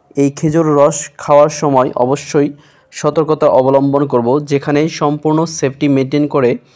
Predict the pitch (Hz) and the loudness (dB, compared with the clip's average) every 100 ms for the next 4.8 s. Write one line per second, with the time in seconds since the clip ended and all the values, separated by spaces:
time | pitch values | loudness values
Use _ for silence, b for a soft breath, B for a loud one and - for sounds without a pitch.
0 | b b b b - 160 160 170 147 127 | b b b b -6 -2 2 2 2 4
1 | 156 - 160 151 151 147 151 139 139 135 | 2 0 -2 0 0 2 0 2 0 -2
2 | 147 131 254 254 - 143 147 139 156 139 | -4 -4 -4 -8 -6 -4 -2 -4 -2 -2
3 | 294 b b b _ - 123 127 135 - | -2 b b b _ 0 2 2 -2 -2
4 | 131 - 147 117 120 127 135 127 | -6 -4 -2 -2 -2 -2 -2 -2